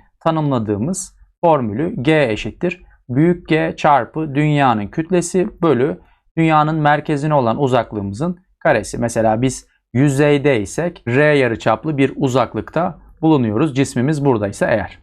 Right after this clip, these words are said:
Veya daha dışarıda bir yerdeysek, şurada bir yerdeysek uzaklığı ne alacağız? Uzaklığı bunun tamamını alacağız. İşte şuraya da x dersem R artı x'in karesini alacağım. Buraya bunu yazacağım.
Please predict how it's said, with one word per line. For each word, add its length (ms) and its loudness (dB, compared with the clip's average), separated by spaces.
Veya 280 4
daha 220 2
dışarıda 440 2
bir 40 2
yerdeysek, 640 2
şurada 380 0
bir 60 2
yerdeysek 640 0
uzaklığı 480 0
ne 80 2
alacağız? 520 -2
Uzaklığı 540 -2
bunun 180 -2
tamamını 580 0
alacağız. 480 -4
İşte 180 -8
şuraya 260 0
da 40 -4
x 280 -4
dersem 520 -4
R 200 4
artı 300 -2
x'in 500 -4
karesini 380 -2
alacağım. 540 -4
Buraya 360 0
bunu 140 2
yazacağım. 380 -4